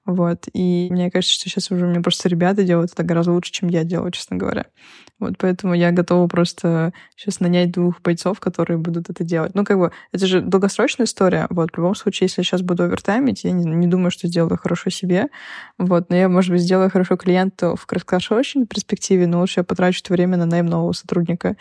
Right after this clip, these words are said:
честно говоря. Тут я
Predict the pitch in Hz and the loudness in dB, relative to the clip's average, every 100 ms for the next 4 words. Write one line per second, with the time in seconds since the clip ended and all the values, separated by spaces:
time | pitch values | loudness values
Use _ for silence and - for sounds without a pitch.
0 | - - - 202 - 175 175 175 170 202 | -12 -18 -8 -6 -2 0 2 4 2 -2
1 | _ - - - - - - - - - | _ -20 -16 -14 -14 -14 -16 -18 -20 -20
2 | - _ _ _ _ _ - 214 220 | -20 _ _ _ _ _ -4 2 4